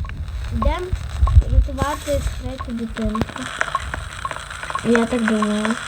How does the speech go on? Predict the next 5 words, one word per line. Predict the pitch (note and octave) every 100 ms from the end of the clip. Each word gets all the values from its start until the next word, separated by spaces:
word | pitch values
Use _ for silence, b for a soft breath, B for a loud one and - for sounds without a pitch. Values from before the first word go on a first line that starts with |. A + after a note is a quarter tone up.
| - - - - - - - - - - - - - - - - - - - - - - - - - - -
Я | B3 C#4+ D4+
думаю, | B3+ E4 E4 E4 D#4+
що | D#4+ C#4+
можна | C#4 C#4+ C#4 C4+
так, | B3 A3